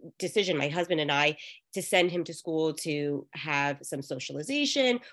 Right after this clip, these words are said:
We know the importance of early childhood education. My husband, when we met, was also an early childhood educator. Um, he's since moved on to school administration, and we know the value of it. And so we thought, "This is gonna be, you know,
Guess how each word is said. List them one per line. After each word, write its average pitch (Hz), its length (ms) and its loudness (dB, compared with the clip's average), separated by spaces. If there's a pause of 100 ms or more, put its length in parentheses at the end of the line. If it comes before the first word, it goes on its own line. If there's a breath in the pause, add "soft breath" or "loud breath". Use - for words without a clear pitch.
We 180 140 4
know 170 220 8
the 214 140 4
importance 185 640 0
of 175 200 2
early 175 220 0
childhood 165 420 -2
education. 160 440 -4
My 139 120 0
husband, 156 420 -2 (300)
when 151 300 0
we 180 140 -2
met, 165 240 4
was 156 120 -4
also 170 300 -2
an 180 80 4
early 165 240 0
childhood 160 420 -2
educator. 156 560 -2 (300 loud breath)
Um, 147 140 -2
he's 151 200 -4
since 151 240 -2
moved 147 220 -6
on 135 160 -2
to 143 100 -10
school 143 280 -6
administration, 160 760 0 (320 loud breath)
and 160 400 2 (1000 soft breath)
we 214 180 4
know 202 240 10
the 190 100 2
value 160 520 2
of 131 160 -2
it. 139 200 2
And 151 220 -2
so 160 160 -2
we 151 200 -4
thought, 147 320 -4
"This 165 140 -2
is 160 120 -10
gonna 156 160 0
be, 147 360 -4
you 151 100 -2
know, 135 240 -4